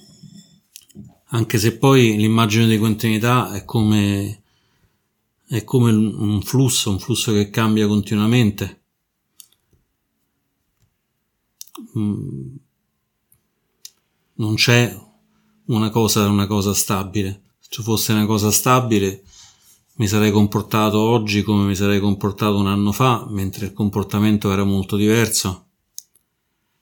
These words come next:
Mi sarei comportato oggi come mi sarei comportato da, da, da ragazzo, e invece ormai,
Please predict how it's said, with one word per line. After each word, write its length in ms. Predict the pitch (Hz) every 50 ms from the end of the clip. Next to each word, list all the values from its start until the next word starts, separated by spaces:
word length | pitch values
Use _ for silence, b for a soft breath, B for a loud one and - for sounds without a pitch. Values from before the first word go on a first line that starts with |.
| _ _ _ _ _ _ _ _ _ _ _ _ _ _ _ _ _
Mi 100 | - 110
sarei 260 | - 113 107 110 110
comportato 600 | 101 110 107 104 117 107 104 - 113 107 110 117
oggi 320 | 120 131 135 120 110 107 107
come 180 | 104 104 107
mi 120 | 104 104 95
sarei 240 | 104 104 104 104
comportato 680 | 98 107 104 95 - 101 101 - - 110 107 101 101 98
da, 420 | 98 98 98 101 101 98 98 98 101
da, 160 | 101 101 101
da 160 | 101 98 101
ragazzo, 800 | 98 104 104 104 117 127 127 127 - - - 107 101 104 - - _ _ _ _ _ _ _ _ _ _ _ _ _ _ _ _ _ _ _ _ _ _
e 100 | - 123
invece 440 | 110 110 110 101 110 107 104 - -
ormai, 640 | 101 95 104 107 110 110 107 101 98 98 123 -